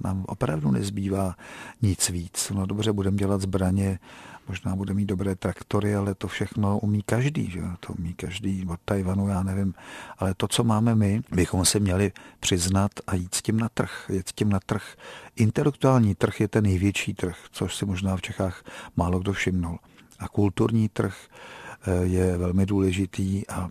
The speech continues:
já si myslím, že v těch, eh, běložských zemích, ne, že by vzkvétal, ale je non-stop přínosem a je to i finančně velmi, velmi zajímavé.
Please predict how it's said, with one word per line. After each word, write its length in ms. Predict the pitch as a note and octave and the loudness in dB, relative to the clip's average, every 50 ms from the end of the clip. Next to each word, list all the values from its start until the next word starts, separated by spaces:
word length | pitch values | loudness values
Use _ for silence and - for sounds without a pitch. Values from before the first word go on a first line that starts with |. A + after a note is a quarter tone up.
| - - | -8 -8
já 140 | - F2+ F2 | -8 -6 -4
si 140 | - - E2+ | -2 -2 0
myslím, 420 | F#2 F2 - - - F#2+ F#2 G2+ | 0 0 0 0 0 0 0 0
že 100 | F#2 F2+ | -2 -2
v 80 | F2+ - | -4 -6
těch, 440 | - - F2+ - - - - - - | -6 -6 -6 -6 -8 -14 -10 -6 -6
eh, 140 | G2 - - - - - - - - - - - - | -6 -6 -8 -14 -18 -20 -20 -20 -20 -20 -16 -4 2
běložských 720 | G#2+ G#2 G2 F#2 G#2 G2+ - - - - G#2 F#2+ F2+ F2+ | 4 6 6 6 4 2 0 -2 -2 0 -2 0 2 2
zemích, 600 | F2+ F2 E2 F#2 F#2 F#2 F2+ F2 - - - - - | 2 2 2 2 0 0 0 -4 -8 -12 -14 -10 -4
ne, 220 | F#2+ G2 G2+ G2 F2+ | 0 2 4 4 4
že 100 | G2 F#2+ | 4 2
by 120 | F2+ - | -2 -2
vzkvétal, 800 | - - - - - G2 G2 F#2+ - - G#2 G2 G2 G2+ G2 - - | -4 -4 -4 0 0 2 2 2 2 2 2 2 2 2 0 -2 -2
ale 280 | - F#2 F2+ F2+ F#2 F2+ - - | -2 -2 0 0 -2 -4 -6 -6
je 260 | F#2+ F2+ F2+ F2+ F2+ F#2 - - - | -4 -2 -2 -2 -4 -6 -8 -2 0
non-stop 720 | G2 F#2+ G#2 A#2+ B2+ B2+ A#2 - - - - - G#2 F#2+ - _ - - - - | 2 4 6 6 4 4 2 0 -2 -2 -2 -2 -2 -2 -2 _ -18 -16 -10 -4
přínosem 840 | - - G#2 G2 F#2+ G2 F#2+ - - - G2 F#2+ F#2+ F#2 F#2+ F#2+ F#2 - - - - - - - - - - - - - | -2 0 0 0 0 0 2 2 2 2 2 2 2 2 2 0 0 -4 -12 -20 -20 -20 -20 -20 -20 -20 -20 -18 -10 -4
a 80 | G2 F#2 | -2 -2
je 120 | F2+ F2+ F2 | -2 -2 -4
to 180 | - - F#2 F2+ | -6 -4 -4 -4
i 80 | F2+ | -4
finančně 600 | F2 - - G2 F2+ F2+ F#2 F#2+ - - G2 F#2 | -4 -2 -2 0 0 0 0 0 0 0 0 0
velmi, 360 | F2 F2+ F2+ F2+ F2+ F2+ F#2 F2+ | 0 0 -2 -2 -2 -2 -2 -2
velmi 320 | F2 F2+ F2 F2+ F#2 F2+ | -2 -2 -2 0 -2 -2
zajímavé. 480 | F2+ F#2+ F#2+ F#2+ G2 F#2 F#2 F2 D#2+ | -2 -2 0 0 0 0 -2 -2 -6